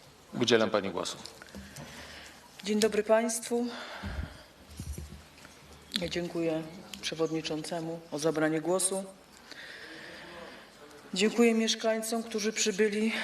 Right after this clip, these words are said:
Speaker 2: za wsparcie. Szanowni mieszkańcy Dąbrowy Górniczej,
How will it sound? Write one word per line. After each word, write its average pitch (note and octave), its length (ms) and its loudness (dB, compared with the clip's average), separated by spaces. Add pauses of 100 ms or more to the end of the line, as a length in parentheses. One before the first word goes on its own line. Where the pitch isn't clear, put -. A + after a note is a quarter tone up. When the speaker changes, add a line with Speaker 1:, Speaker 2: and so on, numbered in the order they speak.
(600)
Speaker 2:
za G3 160 6
wsparcie. G#3+ 760 2 (4000)
Szanowni A#3 440 6
mieszkańcy A#3 540 2
Dąbrowy A3 420 2
Górniczej, A3 720 0